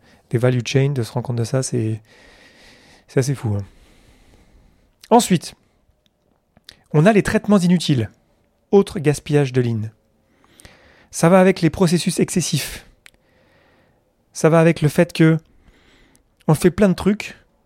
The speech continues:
on aime bien être occupé, j'en parle souvent en ce moment, ça doit me démanger <laughs> depuis un certain temps, la fameuse busyness. C'est pas le business, c'est business.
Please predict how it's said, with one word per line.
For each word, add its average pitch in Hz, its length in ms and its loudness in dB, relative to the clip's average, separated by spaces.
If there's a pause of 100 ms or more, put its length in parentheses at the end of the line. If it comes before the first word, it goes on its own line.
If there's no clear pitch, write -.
(420)
on 151 120 2
aime 165 120 2
bien 185 140 2
être 185 160 0
occupé, 226 500 0 (180)
j'en 135 140 -4
parle 135 160 0
souvent 165 280 0
en - 20 0
ce 156 140 -4
moment, 202 340 2 (160)
ça 151 120 -2
doit 147 100 4
me 139 60 0
démanger 151 460 4
<laughs> - 20 2
depuis 135 220 0
un 127 40 2
certain 131 320 -2
temps, 156 200 0 (440)
la 135 100 0
fameuse 165 340 0
busyness. 143 720 0 (580)
C'est - 120 -20
pas 143 80 2
le 135 60 0
business, 208 340 2
c'est - 240 -6
business. 156 580 0